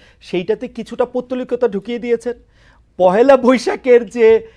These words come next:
আহ, আহ, আহ, পহেলা বৈশাখের যে প-, পৌত্তলিকতা, আমি সবই quote unquote করছি, পয়লা বৈশাখের যে পৌত্তলিকতা, তাতে আপনি কিছুটা ধর্ম ঢুকিয়ে দিবেন, কারণ আপনি একটা মেল্টিং পটের মধ্যে দিয়ে আসলে সবাইকে একীভূত করতে চান। আপনি কি এই ব্যাপারটাকে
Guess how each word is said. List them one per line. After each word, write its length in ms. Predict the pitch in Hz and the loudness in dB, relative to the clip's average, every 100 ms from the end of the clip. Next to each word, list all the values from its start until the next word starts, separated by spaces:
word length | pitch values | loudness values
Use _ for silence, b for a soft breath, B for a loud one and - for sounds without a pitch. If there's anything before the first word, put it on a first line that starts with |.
| B B | B B
আহ, 80 | 156 | 0
আহ, 880 | 156 151 151 151 151 147 143 156 | 2 2 0 -2 -4 -2 -4 -6
আহ, 140 | 165 143 | -6 -6
পহেলা 360 | 175 180 233 | -2 0 0
বৈশাখের 320 | 262 254 262 233 | 0 -2 -4 -2
যে 80 | |
প-, 320 | 247 233 220 - _ _ _ | 0 0 -2 -4 _ _ _
পৌত্তলিকতা, 540 | - 226 233 143 - 110 | 2 2 2 0 -4 -2
আমি 180 | 139 202 | -2 -2
সবই 260 | 220 214 - | -2 -2 0
quote 200 | 233 226 | 2 2
unquote 260 | 196 160 - | 2 -4 -12
করছি, 200 | 107 151 | -12 -10
পয়লা 300 | 151 165 233 | -2 0 0
বৈশাখের 300 | 240 269 262 | -4 -6 -8
যে 80 | 277 | -6
পৌত্তলিকতা, 480 | 220 190 - 135 | -6 -6 -10 -10
তাতে 240 | 139 180 220 | -10 -6 -6
আপনি 180 | 220 220 | -6 -12
কিছুটা 320 | 208 202 226 B B B 135 | -8 -4 -4 B B B -6
ধর্ম 400 | - 196 208 220 | 2 4 4 -2
ঢুকিয়ে 300 | 165 147 123 | -2 -8 -8
দিবেন, 220 | 117 123 | -8 -6
কারণ 180 | 151 175 | -4 -4
আপনি 220 | 180 220 | -4 -6
একটা 160 | 214 | -8
মেল্টিং 720 | 214 139 170 202 208 254 214 - b b b b - - | -8 -8 -8 -8 -8 -10 -10 -12 b b b b -10 0
পটের 480 | 208 202 240 214 | 2 2 -2 -4
মধ্যে 280 | 196 190 170 | -4 -10 -8
দিয়ে 240 | 175 180 170 | -6 -2 -2
আসলে 320 | 147 151 143 | -2 -6 -8
সবাইকে 460 | 156 156 143 156 | -6 -2 -2 -2
একীভূত 340 | 135 156 117 120 | -8 -8 -12 -12
করতে 300 | 110 101 107 | -14 -18 -16
চান। 220 | - - | -16 -14
আপনি 280 | 123 - 196 | -16 -14 -14
কি 100 | 208 | -12
এই 100 | 202 | -10
ব্যাপারটাকে 600 | - 196 185 190 190 | -10 -10 -10 -10 -10